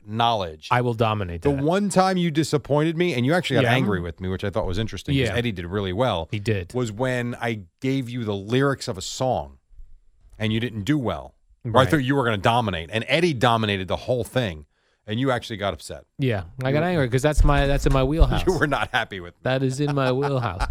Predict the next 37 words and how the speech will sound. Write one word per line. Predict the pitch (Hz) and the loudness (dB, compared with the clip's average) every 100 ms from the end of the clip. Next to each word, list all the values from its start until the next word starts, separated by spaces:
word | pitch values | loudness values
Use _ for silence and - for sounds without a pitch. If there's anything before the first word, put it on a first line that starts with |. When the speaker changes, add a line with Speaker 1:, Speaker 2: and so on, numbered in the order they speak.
| - - - - - | 2 -2 -4 0 2
Speaker 2:
In | 151 | 4
more | 190 226 | 4 2
N | 185 | 2
F | 170 | 4
L | 170 | 4
news, | 202 156 | 4 0
Jerry, | 117 127 127 | 2 2 2
it | |
looks | 135 123 | -2 -2
like | 135 | -2
the | 117 | -2
Seahawks | - 165 147 123 131 | -4 0 0 0 -4
are | |
sticking | - 139 120 123 | -4 -6 -6 -4
with | 120 - | -4 -2
Mister | 127 - | -2 -2
Geno | 131 104 135 151 147 | -6 -4 -4 -2 -2
Smith. | - 175 220 160 - | -4 -4 -2 -2 2
There | 139 | 2
Speaker 1:
Who | 160 | 4
do | |
Speaker 2:
was, | 208 | 4
Speaker 1:
you | |
want | 180 180 214 | 4 2 0
them | 190 | 0
to | 101 | -2
go | 76 | -2
with? | 73 | 2
Speaker 2:
I | 262 | 4
don't | 415 | 4
know. | 392 | 0
There | 247 | 0
was | 294 | -2
some | - 269 | -4 0
talk, | - 262 285 226 | 4 4 4 0
like, | 180 | 0
when | 170 175 | 0 0